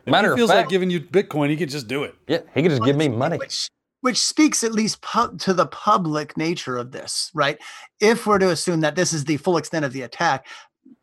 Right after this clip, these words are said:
Speaker 3: in, in some ways, it has hallmarks of a, an attack that's not particularly sophisticated, if you know what I'm trying to say,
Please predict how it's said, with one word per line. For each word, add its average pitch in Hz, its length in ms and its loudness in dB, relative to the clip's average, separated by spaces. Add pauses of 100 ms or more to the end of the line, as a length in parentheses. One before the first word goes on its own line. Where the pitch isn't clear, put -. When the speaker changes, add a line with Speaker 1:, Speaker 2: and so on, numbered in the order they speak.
(220)
Speaker 3:
in, 202 220 2
in 202 160 0
some 233 240 2
ways, 180 320 2
it - 360 -6
has 180 220 2
hallmarks 175 440 2
of 147 120 0
a, 135 300 -2
an 143 80 -2
attack 156 320 -2
that's - 140 -10
not 156 120 -2
particularly 123 680 -8
sophisticated, - 680 -18 (180)
if 143 140 -14
you 156 80 -2
know 135 60 -2
what 127 80 -4
I'm 127 120 -10
trying - 240 -12
to - 60 -18
say, - 180 -18